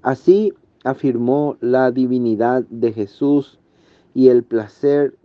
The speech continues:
que hallaba en él. Jesús siempre se presentó como el enviado de Dios. "Yo y el Padre uno somos". San Juan capítulo diez, verso treinta.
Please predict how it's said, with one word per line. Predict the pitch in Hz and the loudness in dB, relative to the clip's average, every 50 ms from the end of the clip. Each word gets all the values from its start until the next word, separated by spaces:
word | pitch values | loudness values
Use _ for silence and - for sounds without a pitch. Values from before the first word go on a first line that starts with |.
| _ _ | _ _
que | - 143 117 | -4 -2 -2
hallaba | 107 107 107 104 107 123 143 170 175 147 120 104 | 0 0 0 0 0 0 0 0 0 0 0 -2
en | - 98 98 95 95 | -2 -2 -4 -4 -4
él. | 95 92 85 76 - _ _ _ _ _ _ _ _ _ _ _ _ _ _ | -4 -4 -6 -6 -10 _ _ _ _ _ _ _ _ _ _ _ _ _ _
Jesús | - 107 101 - - 147 143 139 143 139 - _ _ _ _ | -4 -4 -4 -2 0 2 2 2 2 0 -4 _ _ _ _
siempre | - _ _ _ - 147 151 156 160 156 151 - 151 156 151 | -20 _ _ _ 2 2 2 2 2 -2 -4 -2 -4 -4 -2
se | - 156 139 | -2 -4 -2
presentó | - 139 143 139 135 117 104 - - 123 127 127 | -2 -4 -4 -4 -6 -10 -8 -2 0 0 2 0
como | 123 - 131 120 123 127 127 123 - - _ _ | 2 0 0 0 0 0 -2 -2 -2 -6 _ _
el | - 123 120 120 | -4 -2 0 2
enviado | 120 120 120 110 107 104 107 117 123 131 131 127 127 | 0 0 0 -2 0 0 2 2 2 2 2 2 2
de | 127 123 113 | 0 0 0
Dios. | 107 107 104 98 90 - _ _ _ _ _ _ _ _ _ _ _ _ _ _ _ _ _ _ _ _ _ _ _ _ - - _ - _ | 0 -2 -2 -2 -2 -6 _ _ _ _ _ _ _ _ _ _ _ _ _ _ _ _ _ _ _ _ _ _ _ _ -20 -20 _ -16 _
"Yo | - 117 123 147 175 208 202 | -4 2 6 6 8 8 6
y | 208 202 | 6 4
el | 190 175 | 2 2
Padre | 180 _ 165 160 165 170 175 170 175 175 170 156 - _ _ _ _ _ _ - | -2 _ -4 -4 -2 -2 -2 -2 -2 -2 -2 -4 -6 _ _ _ _ _ _ -8
uno | 131 135 135 139 143 139 | -6 -4 -2 -2 -4 -6
somos". | - - 175 190 190 147 120 92 82 - | -2 0 2 2 2 0 -2 -4 -6 -6
San | _ 127 120 113 | _ -6 -6 -4
Juan | - - 127 135 | -2 -2 -2 0
capítulo | 131 131 123 135 127 123 - 139 131 131 123 113 | 0 -2 -4 -4 -8 -2 -2 0 2 2 2 2
diez, | 113 127 131 131 | 2 2 2 2
verso | 123 127 127 117 - 139 120 | 2 0 -2 0 -4 -8 -8
treinta. | - - 139 143 151 147 127 - 85 - | -4 -2 -2 0 -2 -2 -6 -10 -12 -14